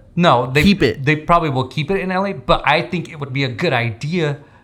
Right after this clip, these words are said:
Speaker 1: because they might even, I mean, they might change it back because you get nostalgic. Like, "Oh
Speaker 2: Mm.
Speaker 1: yeah, I remember C R C. Fuck it," and they're all drunk. "We're doing
Speaker 2: Yeah.
Speaker 1: it again next year in New York."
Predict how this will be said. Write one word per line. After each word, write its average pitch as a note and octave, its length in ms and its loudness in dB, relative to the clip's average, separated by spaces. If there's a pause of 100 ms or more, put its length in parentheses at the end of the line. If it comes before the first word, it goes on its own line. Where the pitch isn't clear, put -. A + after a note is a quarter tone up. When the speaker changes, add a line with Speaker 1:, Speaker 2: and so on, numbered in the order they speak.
(240)
Speaker 1:
because B2+ 360 -2
they D3+ 180 4
might E3 220 4
even, B2 500 -2
I E3 80 0
mean, D#3 220 0
they G3 100 -2
might A#3+ 220 0
change C3 200 -4
it A#2 80 -8
back B2 200 -2
because C#3 260 -6
you C#3+ 80 -6
get F#3 180 -2
nostalgic. E3 540 0 (100)
Like, B2+ 200 -14
"Oh - 20 0
Speaker 2:
Mm. A2+ 220 4
Speaker 1:
yeah, G2+ 100 0
I E3+ 40 -2
remember F#3+ 280 -6
C G3 160 -12
R F#3 100 -4
C. F#3+ 300 -12 (160)
Fuck C#4+ 340 2
it," G3+ 160 -4
and D3 120 -4
they're C#3+ 80 4
all B2+ 180 2
drunk. C#3 260 -2
"We're G3 100 -4
doing C4+ 180 2
Speaker 2:
Yeah. B3 80 6
Speaker 1:
it - 60 2
again A#3+ 340 2
next D4+ 280 4
year A#3 140 2
in G#3 80 2
New G#3 100 2
York." F#3 380 0